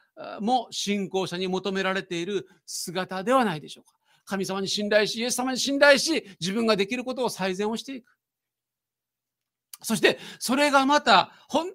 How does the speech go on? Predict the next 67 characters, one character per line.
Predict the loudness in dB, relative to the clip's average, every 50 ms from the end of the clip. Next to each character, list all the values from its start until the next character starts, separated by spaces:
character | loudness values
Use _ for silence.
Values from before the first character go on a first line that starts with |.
| -6
当 | -4 -2 0
の | 2 2
意 | 2 2
味 | 2 4
で | 2 2 2 0 -8 -20 _ _
委 | 0 2 6
ね | 8 10 10 10 8 6 6
る | 6 6 6
と | 4
い | 0 0
う |
こ | 0 -2
と | -2 0
で | 0
は | 0
な | 0 -2
い | -2
で | -6 -8
し | -12
ょ | -14
う | -16
か。 | -18 -20 -20 _ _ _ _ _ _ _ _ _ _ _ _ _ _ _ _ _ _ _ _ _ _ _ _ _ _ _ _ _ _ _ _ _ _ _ _ _ _ _ _ _ _ _ _ _ _ _ _ _ _ _ _ _ _ _ _ _ _ _ _ _ _ _ _ _ _ _ _ _ _ _ _ _ _ _ _ _ _ _ _ _ _ _ _ _ _ _ _ _ _ _ _ _ _ _ -14
え | -12 -12 -6
ー、 | -2
第 | -2 0 0
二 | 0
番 | -2 -4 -4
目、 | -6 -6 -8 -10 -14 -18
え | -18 -14
ー、 | -10
メ | -10
ッ | -10
セ | -8 -8 -8 -8
ー | -8
ジ。 | -10 -14 -18 _ _ _ _ _ _ _ _ _ _
え | -14 -12 -12 -12 -12 -12 -14 -14 -14 -14 -14 -14 -14 -14 -12 -10
ー、 | -4
イ | 4 8 8
エ | 8 8
ス、 | 6
主 | 4 2 2 4
イ | 6 8
エ | 8 8
ス | 8 6
を | 2
信 | 2 2 2 0
じ | 2
て | 2 2
歩 | 2 2 2 0
む | 0
と | -2 -4
い | -4
う |
込 | -4 -4 -4
み | -4
出 | -4
し | -4 -4
を | -8
つ | -8
け | -8 -8
た | -6 -6
ん | -8
で | -8 -10
す | -10
け | -10
ど | -8 -8
も、 | -8 -10 -10